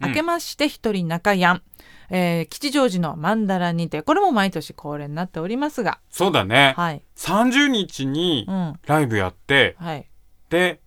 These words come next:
Speaker 1: 年明けて、
Speaker 2: うん。
Speaker 1: 一月の三日にまたやるの。
Speaker 2: いや、だって、年末の三十日は六センチでしょ？
Speaker 1: はい、そうです。
Speaker 2: 三日は中原明彦ですから。
Speaker 1: そうですよ。
Speaker 2: はい。
Speaker 1: 弾き語りのね、
Speaker 2: そうです。
Speaker 1: ワンマンライブをね、
Speaker 2: うん。
Speaker 1: やらせていただくことになりましたよ。
Speaker 2: はい。
Speaker 1: 吉祥寺の曼荼羅でですね。
Speaker 2: はい。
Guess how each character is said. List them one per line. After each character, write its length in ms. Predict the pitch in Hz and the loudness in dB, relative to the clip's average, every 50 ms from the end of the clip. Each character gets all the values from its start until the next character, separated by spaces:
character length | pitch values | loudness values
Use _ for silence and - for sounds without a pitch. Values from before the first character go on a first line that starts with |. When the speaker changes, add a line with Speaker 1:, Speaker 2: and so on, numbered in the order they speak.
| _ - - | _ -14 -6
Speaker 1:
年 280 | - 180 180 - 220 | -4 -4 -2 2 4
明 120 | 208 185 - | 4 4 4
け 160 | - 117 98 | 2 -4 -4
て、 380 | - - 113 113 98 82 - - | 2 2 4 4 4 2 -4 -6
Speaker 2:
う 60 | 202 | -4
ん。 240 | 190 185 165 139 - - - | -4 -2 -2 -4 -6 -10 -12
Speaker 1:
一 240 | 147 139 - 190 196 | -12 -8 -6 -2 0
月 300 | 190 190 185 147 180 185 | 0 0 0 2 2 2
の 80 | 175 | 4
三 180 | 165 165 175 170 | 4 2 0 -2
日 220 | - - 190 190 | 0 2 2 4
に 100 | 180 175 | 4 4
ま 160 | 165 160 165 | 4 2 2
た 100 | 170 190 | 4 6
や 140 | 196 196 196 | 6 6 6
る 140 | 185 185 175 | 4 4 0
の。 160 | 131 92 - - _ _ _ _ - 269 | 0 -2 -2 -6 _ _ _ _ -4 -4
Speaker 2:
い 40 | |
や、 60 | 294 285 | 0 2
だ 100 | 370 427 | 2 2
っ 40 | 415 | 2
て、 380 | - - - 302 302 226 175 | 0 0 2 4 4 4 2
年 220 | - 190 262 330 370 370 370 370 370 | 0 -2 -2 -2 -2 0 -2 -2 -2
末 100 | - 339 | -2 -4
の 80 | 359 349 | -6 -4
三 260 | - 349 330 330 330 | -2 0 0 0 0
十 120 | 320 311 | -2 -4
日 260 | 294 277 254 - - 254 | -4 -4 -4 -2 -2 -2
は 80 | 208 | 0
六 220 | - 196 185 - - | 0 -2 -4 -4 -6
セ 200 | - - 220 190 | -2 0 0 0
ン 80 | 165 | 0
チ 120 | - - - | -2 -6 -12
で 80 | - | -14
し 100 | - - | -12 -12
ょ？ 80 | 269 - _ - 101 | -14 -14 _ -18 -12
Speaker 1:
は 220 | - 104 104 98 85 | -8 -4 -2 -2 -4
い、 60 | - | -4
そ 160 | - - 90 | -8 -10 -12
う 40 | 82 | -10
で 60 | 85 | -8
す。 100 | - 202 | -6 -4
Speaker 2:
三 140 | 262 285 247 | -4 -4 -4
日 160 | - - 320 | -2 0 2
は 80 | 320 294 | 2 2
中 300 | 277 277 269 - 294 277 | 2 0 0 0 -2 0
原 240 | 277 240 196 165 156 | 0 2 2 2 0
明 60 | 165 | 0
彦 360 | - 196 190 - - - - | -4 -6 -8 -6 -8 -10 -10
で 80 | - 143 | -10 -14
す 100 | - - | -16 -18
か 140 | - - | -18 -18
ら。 100 | - - - | -18 -20 -20
Speaker 1:
そ 320 | - - 165 175 175 156 135 | -4 0 2 4 4 2 2
う 20 | |
で 140 | 117 110 101 | 0 -2 -4
す 180 | - - 110 | -6 -10 -8
よ。 140 | 104 98 95 | -6 -6 -6
Speaker 2:
は 40 | 95 | -6
い。 40 | 92 | -6
Speaker 1:
弾 160 | 160 151 135 | -8 -8 -4
き 120 | 143 151 | -4 0
語 340 | 143 147 147 139 - 147 139 131 | 2 2 2 2 2 0 0 0
り 140 | 131 131 | 0 -2
の 120 | 127 123 120 | -2 -2 -2
ね、 220 | 117 117 113 110 | -2 0 0 0
Speaker 2:
そ 0 | |
う 40 | 101 | 0
で 40 | 95 | -2
す。 40 | 95 | -2
Speaker 1:
ワ 40 | 95 | -2
ン 60 | 95 | -2
マ 140 | 101 104 107 | 0 0 0
ン 60 | 107 107 | 2 4
ラ 160 | 117 120 120 | 4 6 6
イ 80 | 117 104 | 4 2
ブ 120 | 104 98 | 0 -2
を 120 | 95 92 | -2 -2
ね、 300 | 90 95 101 101 98 95 | -2 0 2 2 2 2
Speaker 2:
う 20 | 92 | 2
ん。 20 | |
Speaker 1:
や 120 | 92 95 98 | 0 0 0
ら 120 | 107 110 | -2 -2
せ 160 | - - 110 | -2 -6 -6
て 80 | - 117 | -4 -6
い 100 | 110 101 | -4 0
た 200 | - 127 131 127 | 2 4 4 2
だ 20 | |
く 80 | 120 - | 0 -4
こ 140 | - 139 127 | -6 -2 -2
と 100 | 151 139 | 0 0
に 60 | 127 | 2
な 100 | 127 131 | 2 2
り 80 | 147 | 2
ま 160 | 170 170 175 170 | 4 4 4 4
し 140 | - - | 2 2
た 100 | - 147 | 4 6
よ。 220 | 131 123 113 101 90 | 6 6 4 2 0
Speaker 2:
は 180 | - - 160 | -2 -4 -4
い。 40 | 147 | -4
Speaker 1:
吉 160 | 135 107 107 | -2 -2 -2
祥 220 | 110 120 117 117 117 | 0 2 2 2 2
寺 160 | 107 113 110 | 0 -2 -4
の 140 | 107 104 104 | -4 -2 -2
曼 300 | 101 101 113 139 165 165 | 0 0 0 0 2 2
荼 120 | 165 156 151 | 2 4 4
羅 120 | 147 139 | 4 2
で 220 | 127 135 127 123 | 2 0 -2 -2
で 160 | 107 - - - | -4 -8 -14 -16
す 200 | - - - - | -16 -16 -6 0
ね。 60 | 190 | 2
Speaker 2:
は 120 | 202 196 | 2 2
い。 100 | 156 - | 2 0